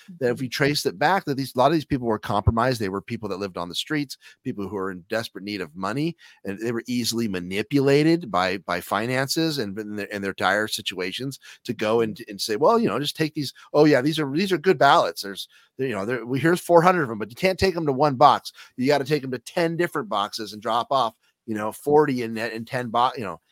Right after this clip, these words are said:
Speaker 1: And that's how we, you know, you have to drop them off. So imagine what you can do with ten million immigrants who don't have a green card, that don't have a way to provide for themselves. They're at, you know, the bottom of the barrel financially,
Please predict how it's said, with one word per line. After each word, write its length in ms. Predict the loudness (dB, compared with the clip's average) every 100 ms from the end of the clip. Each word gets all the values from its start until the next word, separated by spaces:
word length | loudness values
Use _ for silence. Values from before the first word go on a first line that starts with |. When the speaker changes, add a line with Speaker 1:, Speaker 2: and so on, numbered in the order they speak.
| _ _
Speaker 1:
And 120 | -2
that's 220 | 2 4 4
how 160 | 2
we, 180 | 2 -4
you 100 | -6
know, 60 | -6
you 280 | -6 -6 -4
have 120 | -4
to 60 | 0
drop 260 | 0 2
them 100 | 2
off. 200 | 2 2
So 220 | 2 -2 -4 -18 _ _
imagine 440 | 0 6 6 6 4
what 220 | 2 2
you 80 | -2
can 180 | -2 0
do 400 | 4 6 4 2
with 320 | 0 -2 -6 -12
ten 340 | -2 0 0 -2
million 540 | -2 -2 -2 -4 -6
immigrants 580 | -2 -2 -2 -2 -6 -6
who 80 | -8
don't 260 | -2 0 0
have 260 | -2 -4 -8 -20 -20
a 60 |
green 320 | -8 -6 -4
card, 300 | -6 -4 -4
that 120 | -4 -8
don't 180 | -6 -6
have 160 | -6
a 40 | -6
way 140 | -6
to 100 | -8
provide 440 | -10 -6 -4 -4
for 80 | -6
themselves. 480 | -10 -8 -6 -6 -8 -16 _
They're 160 | -8 -6
at, 140 | -6 -8
you 60 |
know, 100 | -10
the 80 | -10
bottom 380 | -4 0 0 -2
of 100 | -6
the 80 | -8
barrel 360 | -4 -2 -2
financially, 760 | -4 -6 -4 -4 -6 -8 -8 -10